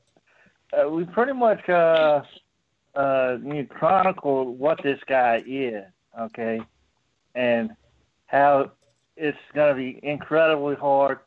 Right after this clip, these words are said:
to beat him, get him out of there if he wants to stay for however long he wants to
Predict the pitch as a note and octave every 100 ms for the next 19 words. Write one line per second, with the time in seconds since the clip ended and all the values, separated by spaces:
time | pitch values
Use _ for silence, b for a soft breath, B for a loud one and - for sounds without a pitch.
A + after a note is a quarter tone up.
0 | - B2 A#2 A2+ D#3 D3+ C3+ C3+ C3 B2
1 | - _ _ _ _ C#3+ D3+ D3 B2+ C#3+
2 | D3 C#3 C3 B2+ C3 C#3 C#3+ C3+ C3+ B2
3 | C3 - _ C#3+ C#3 B2+ B2 - _ _
4 | _ _ _ _ _ _ _ _ _ _
5 | _ _ _ _ - - - - - C#3
6 | C3 C#3 C3+ C3+ C3+ C3+ B2 C3 B2+ A#2+
7 | -